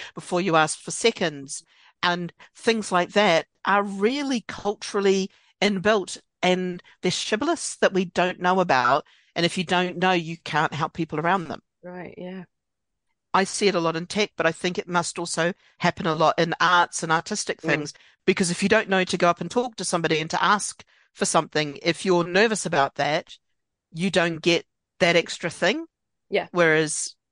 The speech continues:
Speaker 1: yeah, and I think that's a really big mindset in the class divide that people
Speaker 2: Oh, yeah.
Speaker 1: don't, don't know and don't think about.
Speaker 2: And, and, you know, I felt the first time, <laughs> I'm London born and bred, I went to my drama school in London,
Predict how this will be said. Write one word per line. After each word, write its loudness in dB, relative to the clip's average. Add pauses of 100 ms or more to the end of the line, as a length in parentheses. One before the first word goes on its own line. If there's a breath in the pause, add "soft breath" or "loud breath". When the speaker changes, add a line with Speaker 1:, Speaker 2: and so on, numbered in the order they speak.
Speaker 1:
yeah, 4 (100)
and 0
I -2
think -10
that's -6
a -4
really 0 (440 soft breath)
big 2
mindset -2
in -6
the -4
class -2
divide -4 (480 soft breath)
that 0
people -2
Speaker 2:
Oh, -4
yeah. 2
Speaker 1:
don't, -12 (260 loud breath)
don't 0
know 2
and 0
don't -2
think -8
about. 2 (720 soft breath)
Speaker 2:
And, 2
and, 4
you 4
know, 8
I 6
felt 4 (120)
the -6
first -2
time, -4 (120)
<laughs> -20
I'm -6 (220)
London 0
born -2
and -2
bred, 2 (300 soft breath)
I -10
went -4
to -10
my -4
drama 0
school -8
in 4
London, 0